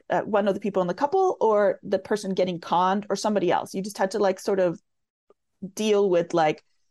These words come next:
who these people were, and their names are Rachel and Sam. Um, and then he sold, like, the publisher set it up as, um, episodic, like a T V series. Um, and so it's called The Grifter's Song, and I think they're in season four now.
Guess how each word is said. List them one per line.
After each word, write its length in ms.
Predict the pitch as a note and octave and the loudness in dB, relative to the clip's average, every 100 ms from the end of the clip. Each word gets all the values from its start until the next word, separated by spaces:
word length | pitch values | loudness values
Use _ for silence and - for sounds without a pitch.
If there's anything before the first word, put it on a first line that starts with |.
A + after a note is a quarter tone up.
| - | -6
who 180 | C4+ B3 | -2 0
these 220 | A3+ G#3 | -2 -2
people 260 | G3+ G3 F#3 | -2 0 2
were, 140 | F3+ | 2
and 100 | F3+ | 2
their 100 | F3 | 0
names 320 | - E3 F#3 | 0 -4 -2
are 120 | D#3+ | -2
Rachel 360 | D3+ D#3+ - E3 | 0 -2 -2 -6
and 120 | D#3+ | -4
Sam. 320 | - - G#3 - _ _ _ - | -6 -8 -8 -16 _ _ _ -2
Um, 220 | A3+ G#3 - - | 0 0 -2 -2
and 180 | A#3 | 2
then 160 | B3+ B3+ | 2 2
he 200 | C4+ C4+ | 0 -4
sold, 540 | - - B3+ F#4+ F#4+ - - | -4 0 2 2 0 -4 0
like, 220 | A3 G3+ _ _ | 0 0 _ _
the 400 | G3+ G#3 G3+ G3 - - | 0 2 4 2 -2 -10
publisher 400 | D#4+ F4+ F#4+ G3 | -2 0 0 0
set 220 | G3+ G3+ | 0 2
it 100 | G3+ | 2
up 140 | G3 G3 | 2 2
as, 420 | F3+ F#3+ G3 - - | 2 2 0 -6 -2
um, 280 | F#3 F3 F3 | 0 0 0
episodic, 880 | A3+ - A3+ - F#3+ G#3 - - - _ _ | -2 -2 -6 0 2 2 0 -4 -20 _ _
like 140 | G#3+ G#3+ | -2 -2
a 80 | |
T 220 | - A#3+ G#3 | -4 -2 0
V 100 | A#3 | -2
series. 580 | - - - - - _ _ _ _ _ - | -2 -4 -4 -12 -16 _ _ _ _ _ 0
Um, 380 | F#3+ F3+ F3 - | 2 2 0 0
and 160 | F#3+ G3+ | -2 0
so 200 | A3+ G#3 | 0 0
it's 100 | G#3 | -2
called 300 | - A#3 A#3 | 0 0 0
The 80 | |
Grifter's 480 | G#3 A3 - F#3+ - | -2 -4 -2 -4 -2
Song, 340 | F#3+ G3+ E3+ E3+ | -2 0 0 -4
and 80 | |
I 60 | F#3 | -4
think 180 | A#3 A#3 | -4 -2
they're 140 | A3 | 0
in 100 | G3+ | -2
season 420 | F#3+ G#3 G#3 F3+ | -4 -4 -4 -4
four 420 | F3 - G3 F#3+ F3+ | -4 0 4 4 2
now. 440 | C3 A2 A2+ | -2 -4 -4